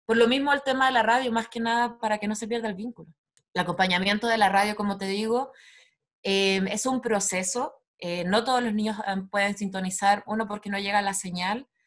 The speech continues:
dos, porque no todos tienen radio, que también eso ha sido un catastro que tenemos, hemos hecho para ver si es que estamos llegando o no.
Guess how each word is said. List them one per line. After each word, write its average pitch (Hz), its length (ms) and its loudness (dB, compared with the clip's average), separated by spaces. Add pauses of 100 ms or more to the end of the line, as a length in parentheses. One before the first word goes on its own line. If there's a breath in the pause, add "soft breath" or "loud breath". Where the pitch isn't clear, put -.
dos, 196 440 -4
porque 196 260 -6
no 202 160 0
todos 208 180 -4
tienen 185 300 -6
radio, 180 440 -2
que - 100 -20
también 180 320 -4
eso 190 300 -6
ha 180 140 -8
sido 190 220 -8
un 190 60 -6
catastro 190 540 -2
que 208 100 -10
tenemos, 196 360 -6 (160)
hemos 185 340 -2
hecho 247 360 -8 (360)
para 196 200 0
ver 196 120 2
si 196 100 -8
es 202 40 -10
que - 40 -20
estamos 208 260 0
llegando 202 380 0
o - 20 -4
no. 220 300 -4